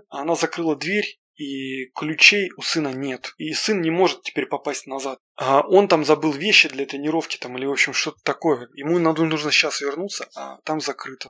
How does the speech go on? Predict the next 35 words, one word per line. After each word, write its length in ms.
Она 280
не 100
могла 240
поехать 320
назад, 460
она 540
человек 260
ответственный, 600
и 260
на, 160
на 160
ее 220
плечах 480
вот 100
лежала 320
вся 200
основная, 520
весь 220
основной 240
груз 300
ответственности. 760
Я 200
ей 100
говорю: 320
"Давай 320
я 400
сам 300
съезжу, 400
возьму 460
у 40
тебя 200
ключи 400
и 160
ему 240
отдам". 340